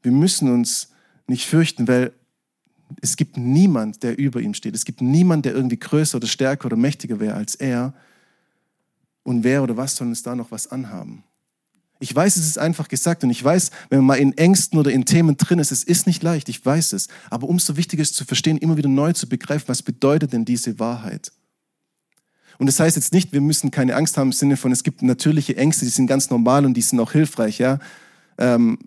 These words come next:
in den Käfig mit, mit, mit Löwen zu springen, ist eine dumme Idee, ja. Das ist richtig, dass ich davor Angst habe und das nicht mache. Ich hoffe, ihr wisst alle, was ich meine mit diesen Ängsten, mit diesen Dingen, vor denen wir uns für-, fürchten müssen oder nicht fürchten müssen.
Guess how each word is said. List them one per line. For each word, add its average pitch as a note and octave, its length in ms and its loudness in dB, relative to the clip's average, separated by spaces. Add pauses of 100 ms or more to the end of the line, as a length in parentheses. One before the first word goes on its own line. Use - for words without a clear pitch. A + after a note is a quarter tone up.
(220)
in C3+ 160 -2
den C3+ 140 2
Käfig D#3 340 0
mit, C3+ 220 2
mit, B2+ 180 0
mit B2 160 0
Löwen D3+ 240 4
zu - 100 -2
springen, C#3+ 280 0
ist B2+ 100 0
eine A#2+ 80 0
dumme D3 220 4
Idee, B2+ 340 2
ja. A#2+ 180 2
Das B2 140 -4
ist - 140 -4
richtig, D#3 160 -2
dass B2+ 100 -4
ich A#2+ 80 -10
davor - 300 -6
Angst C#3+ 240 0
habe A#2 80 -2
und A#2+ 60 2
das A2+ 120 -4
nicht B2 160 -2
mache. B2+ 340 -2 (840)
Ich - 120 -2
hoffe, E3 160 4
ihr C3+ 80 2
wisst E3 220 2
alle, C#3+ 240 2
was C3 160 0
ich - 120 -6
meine C#3+ 280 2
mit B2+ 140 -2
diesen B2 280 -4
Ängsten, C3+ 400 0
mit A#2 60 -2
diesen A2 180 -4
Dingen, C3 240 0
vor B2 160 -10
denen A#2 160 -2
wir G#2+ 60 -2
uns A2 140 -8
für-, - 180 -12 (360)
fürchten C3+ 400 0
müssen G#2+ 380 -4 (1300)
oder A2 120 -2
nicht C3+ 200 2
fürchten A2 340 -4
müssen. A2 400 -6